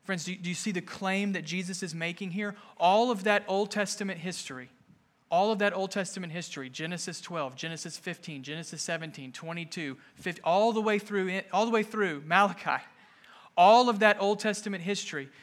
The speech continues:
that's full of so many promises and so much expectation, all of that, Jesus says,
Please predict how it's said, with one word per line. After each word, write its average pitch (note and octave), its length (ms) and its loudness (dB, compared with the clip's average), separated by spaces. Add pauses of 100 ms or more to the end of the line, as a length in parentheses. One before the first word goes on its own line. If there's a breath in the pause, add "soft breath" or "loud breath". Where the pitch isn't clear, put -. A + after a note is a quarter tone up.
that's F3 240 0
full G#3+ 480 0
of C#3+ 100 -4
so A#3 380 2
many A#3 240 0
promises G3 760 -2 (220 loud breath)
and E3+ 160 -6
so A#3 460 2
much A3+ 340 2
expectation, F#3 960 -4 (280 loud breath)
all B3+ 300 4
of F#3+ 140 0
that, D#3+ 240 2
Jesus D#3+ 360 -6
says, E3 460 -4